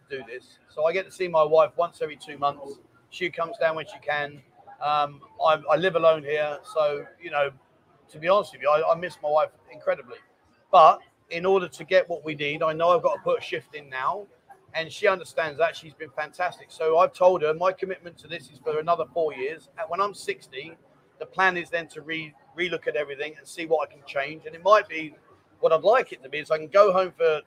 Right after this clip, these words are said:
for three weeks and then come down here and work for a week and just work literally twenty-four hours a day, smash all the videos I need, everything I need,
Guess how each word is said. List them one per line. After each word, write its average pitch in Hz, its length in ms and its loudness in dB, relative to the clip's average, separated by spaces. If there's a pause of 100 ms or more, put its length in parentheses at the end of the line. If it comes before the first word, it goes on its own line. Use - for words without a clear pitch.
(220)
for 143 100 -14
three 175 260 -4
weeks 135 380 -10 (360)
and 160 100 -6
then 170 120 -6
come 190 220 2
down 175 200 6
here 165 100 2
and 160 80 -4
work 170 300 6
for 147 120 -4
a 135 40 -4
week 123 380 -12
and 143 100 -12
just 147 220 -16
work 160 240 4
literally 143 400 -10 (100)
twenty-four 156 340 -4
hours 151 140 0
a - 100 -20
day, 135 280 0 (340)
smash - 380 -2
all 170 60 -4
the 156 60 -6
videos 156 360 0
I 151 120 -6
need, 156 140 -2
everything 180 240 -2
I 165 40 -4
need, 147 340 -8